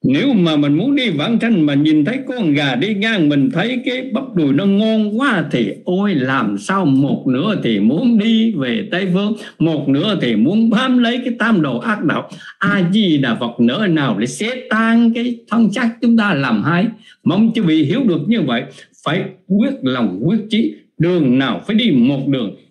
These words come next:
Đừng nghe những người phàm phu bàn chuyện tiếu lâm, còn nước còn tát, nhiều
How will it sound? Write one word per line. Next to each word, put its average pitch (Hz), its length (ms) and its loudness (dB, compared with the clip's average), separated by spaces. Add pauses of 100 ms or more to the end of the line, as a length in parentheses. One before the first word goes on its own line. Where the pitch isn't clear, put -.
(100)
Đừng 110 400 2
nghe 170 320 0
những 131 380 2
người 113 320 0 (120)
phàm 104 440 -2
phu 160 480 0 (260)
bàn 110 400 0
chuyện 135 400 0
tiếu 208 220 0
lâm, 185 560 2 (240)
còn 123 300 0
nước 214 120 -2 (140)
còn 117 280 -2
tát, - 240 -4
nhiều 131 200 2